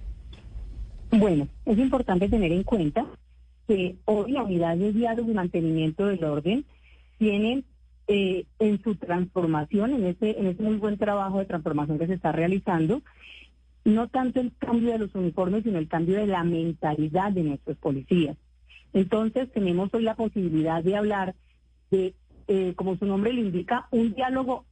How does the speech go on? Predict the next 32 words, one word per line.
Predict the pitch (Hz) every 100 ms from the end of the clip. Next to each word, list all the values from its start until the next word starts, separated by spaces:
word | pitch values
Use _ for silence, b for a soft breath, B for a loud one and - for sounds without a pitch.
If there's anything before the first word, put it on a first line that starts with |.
| -
antes | 226 262 262 269 247 208
de | 240 277 - _ _ _ _
que | 214 196 202
esta | -
manifestación | 247 240 202 175 170 170 170
pública | 214 220 226
escale | - 165 160
a |
la | 175 180
violencia. | 170 143 135 131 _ _ b b b b b _
Nuestros | - 240 240 240
uniformes | 240 247 269 330 - _ _ -
siguen | 214 214
siendo | 247 233 247
negros, | 226 170 180 294 - _ _ _ _
con | - 240 247 294 - _ _
su | 220
identificación | 202 196 185 175 196 180 175 214 190
en | 214 233
grado, | 226 220 214 214 214 208 214 - -
nombre, | 190 190 208 214 196 185 233 - _ _ -
¿cierto?, | 202 180 - 320 _ _ _ -
de | 196
color | 196 180 180 180
gris, | 196 202 247 165 - _
un | 196
color | 180 208 202
que | 220
se | 180
hace | 160 190
más | 190 196 196
visible. | 170 175 190 151 131